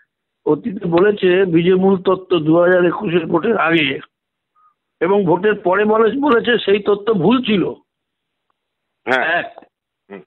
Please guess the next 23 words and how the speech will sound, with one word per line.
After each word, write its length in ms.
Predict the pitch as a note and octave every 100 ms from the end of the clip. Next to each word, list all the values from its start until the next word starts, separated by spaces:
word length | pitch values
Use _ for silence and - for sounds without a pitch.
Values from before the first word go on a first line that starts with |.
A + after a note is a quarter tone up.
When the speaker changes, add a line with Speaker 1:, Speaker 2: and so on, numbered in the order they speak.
| _ _ _ _ _ _ _ _
Speaker 1:
দ্বিতীয়ত, 480 | C3 F3 F3+ B3 B3 B3 -
সর্বভারতীয় 720 | F#3 G3+ G#3+ A3 A3 B3+ A#3
মঞ্চে 420 | A3+ A3+ G#3+ C4+
যার 180 | F#3+ F#3
সঙ্গে 340 | - C4+ G#3
এক 200 | F#3+ F3+
জায়গায় 300 | F#3+ G3 G3+
জড়ো 300 | F3 F3 F#3
হচ্ছে, 460 | D3 D#3 - A#2 B2 _ _ _ _ _ _ _ _ _ _ _
তাদের 240 | - D#3 G3
সম্পর্কে 580 | A3 A3 G#3+ A#3 A#3+ D#4+ -
কত 260 | F#3 F3
দূর 360 | G#3+ G#3 B3+ B3
পর্যন্ত 440 | B3 G3+ B3 G#3+ B3 G#3+ D3 - _ _ _ _ _ _ _
সমালোচনা 560 | - E3 F#3 G3+ A#3 A#3
করব 540 | A#3 A#3 G#3 D3+ D3+
এবং 220 | D#3 E3+ E3
বিজেপির 400 | F#3 G#3 G3+ G#3+
সঙ্গে 380 | - A3 A3 G#3
এক 260 | F3 F3+
ব্র্যাকেটে 380 | F#3+ G#3 A3+ D4
ফেলে 280 | - F#3+ G3+
দেব, 440 | A3 A3 G3+ D3